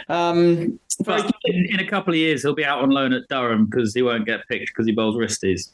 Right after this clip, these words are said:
Speaker 1: Hmm, I think we'll come on to that, actually. It's a lovely topic, that. Very good. Um,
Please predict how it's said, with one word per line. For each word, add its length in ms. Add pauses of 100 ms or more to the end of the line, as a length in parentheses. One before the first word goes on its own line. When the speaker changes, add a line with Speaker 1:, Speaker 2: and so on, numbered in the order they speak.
Speaker 1:
Hmm, 360
I 120
think 220
we'll 100
come 160
on 100
to 120
that, 200
actually. 220
It's 100
a 40
lovely 280
topic, 640 (140)
that. 380
Very 200
good. 280 (580)
Um, 760